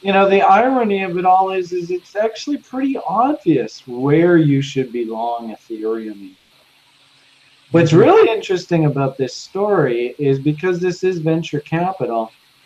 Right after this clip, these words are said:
Speaker 1: it's very susceptible to seasonality.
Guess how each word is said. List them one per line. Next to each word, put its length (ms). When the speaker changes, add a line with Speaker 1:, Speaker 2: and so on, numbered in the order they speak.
Speaker 1:
it's 340
very 800
susceptible 800
to 140
seasonality. 960